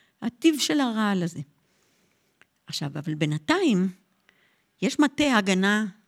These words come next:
בפריז. מפברואר ארבעים ושש יש מטה הגנה בפריז.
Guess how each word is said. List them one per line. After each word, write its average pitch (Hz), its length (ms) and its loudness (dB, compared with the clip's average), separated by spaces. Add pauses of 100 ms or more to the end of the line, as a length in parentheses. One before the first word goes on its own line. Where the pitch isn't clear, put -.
(120)
בפריז. 160 580 -6 (800)
מפברואר 214 1400 0 (920)
ארבעים 160 380 0
ושש 180 440 0
יש 170 180 -4
מטה 175 300 -2
הגנה 156 280 -4
בפריז. 147 580 -10